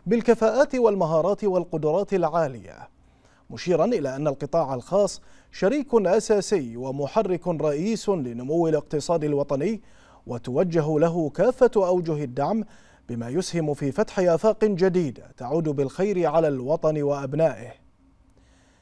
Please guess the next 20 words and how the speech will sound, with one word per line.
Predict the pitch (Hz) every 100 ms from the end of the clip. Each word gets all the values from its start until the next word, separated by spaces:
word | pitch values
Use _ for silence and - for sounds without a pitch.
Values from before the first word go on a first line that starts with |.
| _ _ _
جاء | 165 233 233
ذلك | 302 294 233
لدى | 208 190 180
ترأس | 175 202 214 190
سموه | 175 160 175 208 175
اليوم | 170 143 139 233 208
اجتماع | - 156 170 208 185
مجلس | 156 196 175 160 160
إدارة | 147 147 220 202 170
صندوق | 147 143 156 - 143
العمل | 139 165 143
تمكين، | 156 139 247 220 123 - - - _ _ _
حيث | 127 127
أعرب | 135 185 196 180 170
سموه | 170 208 254 185 190
بداية | 156 160 143 143
عن | 233 262 196
اعتزازه | 170 160 151 202 233 202 165
وتقديره | 156 165 190 180 185 113 113 117
للثقة | 120 - -